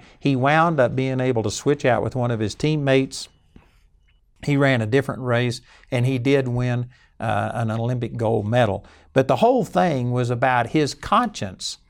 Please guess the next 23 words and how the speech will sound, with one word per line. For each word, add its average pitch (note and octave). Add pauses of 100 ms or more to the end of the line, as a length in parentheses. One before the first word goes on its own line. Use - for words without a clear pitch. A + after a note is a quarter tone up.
(260)
and C3
that B2
he G3
was D3
violating C3+ (1300)
his E3
conscience F3+ (300)
to D3
go D3+
out D#3+
and C3
run F3
on D3
a D#3
Sunday. D#3+ (260)
Did E3
you C4+
know A#3
that -
technically, A2
according E3
to D#3+
Scripture, -